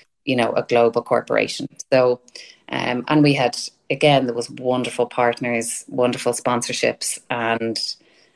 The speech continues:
and again, I guess the first thing I did was always look back to the amazing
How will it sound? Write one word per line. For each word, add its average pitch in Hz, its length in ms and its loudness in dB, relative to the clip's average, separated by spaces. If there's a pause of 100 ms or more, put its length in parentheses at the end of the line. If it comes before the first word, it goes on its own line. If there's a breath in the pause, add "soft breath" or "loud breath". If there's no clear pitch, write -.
and 123 120 -2
again, 120 260 0
I 120 40 -2
guess 117 180 -2
the - 80 -12
first 120 180 0
thing 120 140 -4
I 120 40 0
did 113 180 -2
was 117 120 -6
always 117 220 0
look 117 180 -2
back 113 300 0
to - 120 -6
the 113 300 0
amazing 113 640 -4